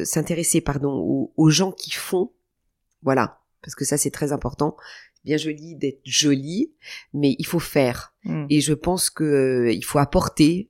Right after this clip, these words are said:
Speaker 1: et il faut marquer une différence. Donc, si on veut faire des relations publiques, c'est à ça, je pense, qu'il faut, qu'il faut, euh, euh, s'intéresser en ce moment. En ce moment, bien
Speaker 2: Et
Speaker 1: sûr.
Speaker 2: vous pensez que c'est possible pour justement une jeune marque qui n'a pas les mêmes moyens qu'une maison comme Dior de, de faire des relations publiques, ou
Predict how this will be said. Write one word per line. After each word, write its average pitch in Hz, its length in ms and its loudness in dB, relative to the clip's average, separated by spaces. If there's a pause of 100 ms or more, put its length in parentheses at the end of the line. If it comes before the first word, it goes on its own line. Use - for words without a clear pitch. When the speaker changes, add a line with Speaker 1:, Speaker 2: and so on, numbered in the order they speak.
(120)
Speaker 1:
et - 80 -4
il 113 100 -8
faut 156 300 -4 (240)
marquer 170 420 -2
une 175 140 -6
différence. 143 600 -4 (380)
Donc, 143 160 -2
si - 180 -2
on 180 80 0
veut 170 60 -4
faire 170 180 -2
des 156 120 0
relations 151 280 -4
publiques, 170 360 -12
c'est - 200 -8
à 151 80 0
ça, 160 380 -2 (100)
je 127 80 -6
pense, 135 300 -8
qu'il - 160 -20
faut, 123 440 -8
qu'il 139 120 -10
faut, 120 380 -8
euh, 113 80 -10 (360)
euh, 127 60 0
s'intéresser 127 760 -6 (260)
en 123 80 -6
ce - 160 -4
moment. 117 200 -6 (200)
En 160 80 0
ce - 180 -2
moment, 151 300 -2
bien 139 240 -10
Speaker 2:
Et 156 80 0
Speaker 1:
sûr. 160 80 -4
Speaker 2:
vous 165 80 -8
pensez 175 240 -4
que - 80 -14
c'est 175 100 -2
possible 160 420 -6
pour 147 240 -8
justement 160 360 -4
une 147 180 -8
jeune 151 260 -6
marque 156 280 -2
qui - 80 -10
n'a 110 100 -6
pas 151 140 -4
les 139 100 -4
mêmes 127 400 -8
moyens 127 400 -4
qu'une 123 200 -6
maison 123 280 -4
comme 127 240 -4
Dior 143 400 -2
de, 135 160 -8
de - 160 -12
faire - 340 -2
des 185 80 -2
relations 151 320 -4
publiques, - 380 -12
ou 156 160 -10